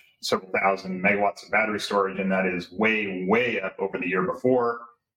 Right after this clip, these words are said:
And just like everyone else, Sonoma Clean Power is constructing a lot of those resources as well to contribute to those solutions. And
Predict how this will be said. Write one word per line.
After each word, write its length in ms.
And 680
just 220
like 160
everyone 320
else, 520
Sonoma 300
Clean 220
Power 440
is 220
constructing 560
a 80
lot 160
of 80
those 180
resources 640
as 200
well 560
to 100
contribute 520
to 80
those 240
solutions. 600
And 400